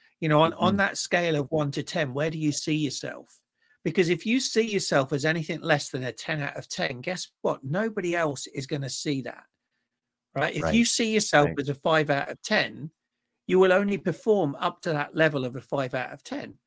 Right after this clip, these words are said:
Speaker 1: and no
Speaker 2: Yeah.
Speaker 1: one else will give you the credit of being more than a five out of ten. So how do you see yourself?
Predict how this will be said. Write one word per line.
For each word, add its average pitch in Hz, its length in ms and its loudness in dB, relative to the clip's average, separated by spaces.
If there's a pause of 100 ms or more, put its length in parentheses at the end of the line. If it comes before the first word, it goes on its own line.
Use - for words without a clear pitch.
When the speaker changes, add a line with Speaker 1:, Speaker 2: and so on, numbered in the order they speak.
(280)
Speaker 1:
and 180 200 0
no 214 120 4
Speaker 2:
Yeah. 214 60 2
Speaker 1:
one 190 100 2
else 196 340 2
will 151 120 6
give 196 260 0
you 156 160 2
the 143 80 0
credit 175 400 -2
of 143 160 -6
being 196 220 -2
more 123 220 -4
than 123 120 -8
a 123 60 -12
five 127 300 -6
out - 180 -10
of 156 100 -20
ten. - 300 -12 (720)
So 170 240 2
how 208 200 2
do 220 100 -2
you 208 120 -2
see 170 200 0
yourself? - 680 -4